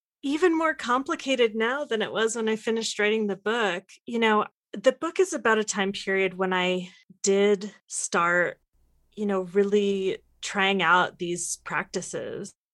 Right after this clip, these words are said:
using spells, and also doing tarot and learning about astrology, um, pretty intensely.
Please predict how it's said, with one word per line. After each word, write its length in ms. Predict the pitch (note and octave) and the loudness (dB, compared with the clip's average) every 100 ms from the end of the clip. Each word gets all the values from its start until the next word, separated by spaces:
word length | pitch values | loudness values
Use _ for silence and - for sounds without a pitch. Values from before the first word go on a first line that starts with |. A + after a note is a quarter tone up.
| _ - | _ -14
using 160 | E3+ | -14
spells, 680 | - - D#3+ E3 D#3 F3 - - | -12 -2 0 2 0 -4 -8 -4
and 320 | E3+ E3 E3+ | -2 -2 -4
also 280 | - F3 F#3 | -4 -6 -6
doing 160 | E3 F3 | -10 -8
tarot 560 | - C4+ A#3 G#3+ G3+ - | -2 0 4 4 2 0
and 300 | F#3 F3+ F#3 - - | -4 -2 -6 -8 -6
learning 460 | F#3+ F#3 F#3 F#3 - _ _ - | -2 0 -2 -4 -10 _ _ -8
about 200 | E3 E3+ | -2 0
astrology, 840 | E3 - F#3 F#3+ F#3 F#3 F3+ F3+ _ _ _ - | 0 0 2 2 0 -2 -2 -6 _ _ _ -4
um, 280 | F3+ E3 | -2 -2
pretty 200 | - G3 F#3+ | -4 -2 0
intensely. 760 | F#3 F3+ F3+ - F3 E3+ G3+ | 0 -4 -4 -4 -2 -2 -6